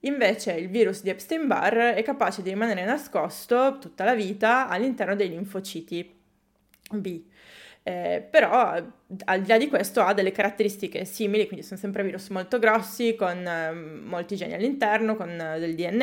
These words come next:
A, sono, quindi le caratteristiche strutturali sono molto simili in tutta la famiglia.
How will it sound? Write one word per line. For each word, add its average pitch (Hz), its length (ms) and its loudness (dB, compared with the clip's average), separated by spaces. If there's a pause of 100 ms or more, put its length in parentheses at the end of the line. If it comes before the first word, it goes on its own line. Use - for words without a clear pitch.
A, 180 280 0
sono, 160 240 -10
quindi 165 200 -8
le 185 120 -6
caratteristiche 196 520 -2
strutturali 196 540 -2
sono 175 320 -10 (360)
molto 196 280 0
simili 190 720 -2 (260)
in 196 120 -6
tutta 190 240 -4
la 233 80 0
famiglia. 170 580 -6